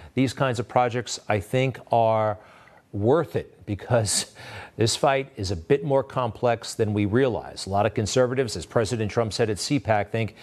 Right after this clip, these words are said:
it's all about fighting over who gets on the Supreme Court and policy differences. No, this is much broader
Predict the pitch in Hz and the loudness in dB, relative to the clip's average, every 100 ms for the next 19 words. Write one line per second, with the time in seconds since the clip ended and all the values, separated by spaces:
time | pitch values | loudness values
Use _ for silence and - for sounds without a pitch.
0 | - - - 127 123 120 117 110 - _ | -20 -8 2 2 4 2 0 -2 -14 _
1 | _ _ _ - 123 123 123 113 113 110 | _ _ _ -2 0 2 0 0 2 0
2 | 92 - 143 127 120 131 123 107 117 - | -2 -4 0 0 0 -2 -2 -4 -4 -2
3 | 123 107 127 127 127 104 - 156 156 151 | -2 0 2 2 0 -8 -2 0 2 0
4 | 113 92 95 95 85 101 95 - - - | -4 -6 -6 -6 -4 -4 -4 -6 -14 -20
5 | _ - 110 117 90 - 107 - 95 101 | _ -4 0 0 0 -6 -6 -4 -4 0
6 | 117 - - 123 104 87 | 0 0 0 2 2 0